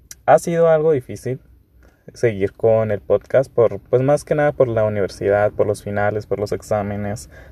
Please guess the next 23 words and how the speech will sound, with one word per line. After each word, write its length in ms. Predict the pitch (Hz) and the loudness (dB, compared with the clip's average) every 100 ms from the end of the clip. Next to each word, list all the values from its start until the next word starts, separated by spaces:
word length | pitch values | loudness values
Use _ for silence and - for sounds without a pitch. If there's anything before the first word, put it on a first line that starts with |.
| - | -2
trabajos, 640 | 104 98 98 101 95 98 | 4 6 6 2 -2 -4
tareas, 640 | 107 98 98 98 98 - - - - | -2 0 0 -2 -6 -10 -20 -20 -8
ah, 140 | 110 101 - | -6 -6 -4
todo. 320 | 107 101 98 - - - - - - - - | 0 2 2 -2 -16 -20 -20 -20 -20 -18 -8
Y 160 | 117 | -8
todavía 720 | 113 - 104 107 135 107 120 - - - - | 0 6 6 6 2 0 -4 -10 -20 -20 -10
un 120 | 110 | -4
año 320 | 107 107 107 107 | -2 -2 -2 -4
súper 340 | - 98 - | -4 -2 0
difícil, 520 | 95 - 117 - 107 - _ _ _ _ - - - _ _ - | 0 0 -4 -4 -6 -8 _ _ _ _ -20 -20 -20 _ _ -10
lleno 440 | 107 98 95 98 | 0 2 2 2
de 380 | 95 101 90 90 _ _ _ _ _ _ _ _ _ | 4 2 2 -4 _ _ _ _ _ _ _ _ _
confinamiento, 960 | - 101 98 98 92 107 113 - 104 104 - _ _ - - - _ _ | -6 -4 -2 -2 -2 -2 -2 -2 -2 -2 -6 _ _ -20 -20 -20 _ _
que, 500 | 107 101 101 98 95 | -2 0 0 -2 -4
pues, 160 | - - | -6 -2
ha 80 | 127 | 0
traído 320 | 135 139 143 | 2 0 0
problemas 540 | - 98 - - 117 | 0 0 -2 -6 -4
a 80 | 107 | -4
todos 340 | - - - - | -2 -6 -6 -6
de 80 | |
alguna 240 | 98 - 113 | -6 -6 -10
manera. 460 | 110 104 - - | -8 -8 -8 -10